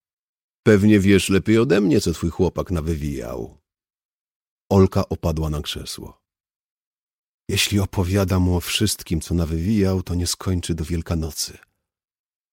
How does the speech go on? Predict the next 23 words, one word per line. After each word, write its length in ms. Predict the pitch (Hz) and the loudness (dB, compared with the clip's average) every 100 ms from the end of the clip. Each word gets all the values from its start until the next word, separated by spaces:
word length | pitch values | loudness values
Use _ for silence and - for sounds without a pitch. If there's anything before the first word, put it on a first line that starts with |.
| _ _ - | _ _ -8
Gdzie 340 | 92 95 180 | -4 4 6
wy 160 | 214 240 | 6 4
mieliście 500 | 247 262 240 - 277 | 4 2 0 -2 -2
rozum? 680 | 302 262 85 65 60 - - _ _ _ _ _ _ _ _ _ - | 0 0 0 -6 -10 -14 -20 _ _ _ _ _ _ _ _ _ -2
Nie 120 | 92 | -2
powstrzymałem 720 | 90 - - - 95 92 82 | 0 -4 -2 0 2 2 0
pytania, 400 | 78 80 87 82 | -2 -2 -2 -2
które 200 | 73 80 | -4 -6
męczyło 520 | 76 78 80 - 85 80 | -4 -4 -4 -2 -2 -2
mnie, 260 | 80 78 | -4 -4
odkąd 320 | 76 - 78 | -6 -6 -6
zapoznałem 580 | 73 78 82 80 80 78 | -6 -8 -6 -4 -4 -4
się 120 | - | -6
z 100 | 80 - | -8 -8
aktami 440 | - - 82 71 | -6 -2 -2 -4
tej 140 | - | -10
sprawy. 440 | - - - - - _ _ _ _ _ _ _ - | -12 -12 -14 -14 -18 _ _ _ _ _ _ _ -2
Mieliście 420 | 92 131 131 139 | 2 4 4 4
normalne 640 | 117 104 113 113 107 104 | 6 6 6 6 6 6
życie, 580 | 85 76 73 - 69 - _ - | 4 -2 -6 -10 -14 -16 _ 2
rodziny, 680 | 95 98 87 90 73 71 | 4 4 4 2 2 -4
byliście 380 | 73 82 92 - | -4 -2 -2 0
adwokatami. 840 | 90 87 90 90 - 82 71 55 | -2 0 -2 -2 -2 -2 -4 -10